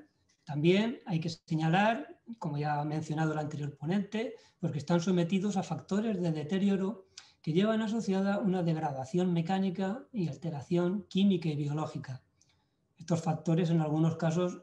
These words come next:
evidentemente son antrópicos, que son debidos al uso y reutilización de los abrigos, o también factores geoambientales, como son las características geológicas de la zona,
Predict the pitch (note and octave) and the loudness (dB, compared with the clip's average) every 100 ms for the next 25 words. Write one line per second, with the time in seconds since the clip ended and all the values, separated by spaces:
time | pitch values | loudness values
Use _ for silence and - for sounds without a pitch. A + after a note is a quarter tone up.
0 | - G#3+ D3 D#3 D3+ D#3 E3 E3 D#3+ D3 | -12 -8 -4 -4 -2 0 0 0 -4 -4
1 | C#3 E3+ G3 F#3 G3+ A3+ - E3 - D#3 | -4 -2 -2 -2 -2 -6 -8 -12 -6 -4
2 | D3 D3+ D#3+ D3+ D#3+ D3 G3 G3+ F3 D#3+ | -2 0 0 0 -2 2 2 4 2 2
3 | D#3+ D#3 D3+ D#3+ - D#3 D#3 D3 E3+ F3 | 0 -2 -2 -4 -4 -4 -2 -2 0 2
4 | F#3 G3 A#3+ - _ - - - F3+ G3+ | 0 0 -6 -12 _ -20 -10 -4 0 2
5 | F#3+ F#3+ F#3+ E3+ E3+ E3 F3 F3+ E3 D#3+ | 2 2 0 -2 0 -2 0 2 2 0
6 | D3 C#3+ F#3 C#3+ - _ _ _ - D3+ | -2 -2 -2 -4 -8 _ _ _ -10 -6
7 | C#3 - E3 E3 E3+ D#3 D#3 D3 E3 E3 | -4 0 2 2 0 -4 -4 -2 -2 -2
8 | D#3+ D#3+ D#3+ D#3 D#3+ D#3+ C#3+ D3 F3+ E3+ | -6 -6 -6 -6 -4 -4 -4 -4 -4 -2
9 | F#3+ F#3 F#3 | 0 0 -2